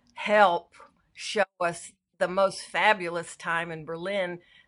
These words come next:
not necessarily connected with the film festival. So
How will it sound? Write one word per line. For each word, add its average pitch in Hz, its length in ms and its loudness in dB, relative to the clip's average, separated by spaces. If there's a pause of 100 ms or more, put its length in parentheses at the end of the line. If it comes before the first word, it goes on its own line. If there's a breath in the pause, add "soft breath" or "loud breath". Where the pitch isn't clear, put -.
(120 soft breath)
not 202 480 4
necessarily 175 800 -4
connected 156 580 -12
with 175 160 -12
the 214 80 -8
film 330 340 2
festival. 151 560 -2 (800)
So 214 340 4